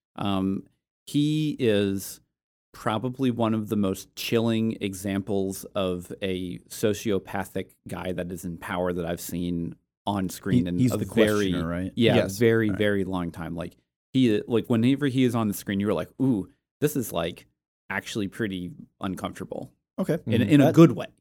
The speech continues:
Speaker 2: that's a, that's, see, that's a great selling point because I love good villains.
Speaker 1: Yeah. Oh,
Speaker 2: I,
Speaker 1: he, like,
Speaker 2: I
Speaker 1: he
Speaker 2: don't like weak, I like good villains.
Speaker 3: Mm-hmm.
Speaker 1: Mm-hmm.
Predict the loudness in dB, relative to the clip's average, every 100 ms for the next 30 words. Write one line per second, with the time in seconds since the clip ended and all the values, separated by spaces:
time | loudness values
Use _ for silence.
0 | 2 4 4 4 2 4 6 6 4 4
1 | 4 2 0 -2 -4 -6 -8 -12 -4 -2
2 | -2 -8 _ _ _ -2 2 4 4 2
3 | -2 -2 -2 -6 -10 -16 -10 0 2 2
4 | 4 4 6 6 4 2 -2 -4 _ _
5 | _ 4 6 8 6 6 4 0 2 4
6 | 4 6 6 6 2 -2 -2 2 4 4
7 | 2